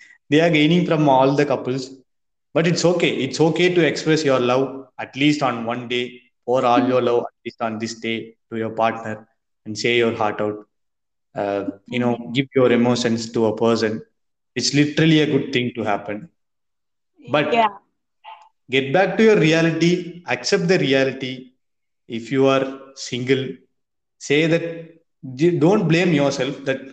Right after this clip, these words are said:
Speaker 1: you're not capable of in-, getting into a relationship. Don't urge yourself.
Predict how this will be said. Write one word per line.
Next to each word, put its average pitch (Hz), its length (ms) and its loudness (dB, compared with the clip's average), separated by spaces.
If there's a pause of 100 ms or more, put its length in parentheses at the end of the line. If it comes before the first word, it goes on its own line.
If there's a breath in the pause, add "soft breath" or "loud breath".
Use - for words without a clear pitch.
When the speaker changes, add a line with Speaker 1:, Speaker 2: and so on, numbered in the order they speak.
(160)
Speaker 1:
you're 123 220 -4
not 131 240 -2
capable 120 360 -4
of 123 100 -2 (280)
in-, 113 140 -8
getting 117 300 -6
into 117 200 -6
a 117 40 -2
relationship. 104 480 -8 (140)
Don't 202 260 4
urge 196 260 6
yourself. 135 340 2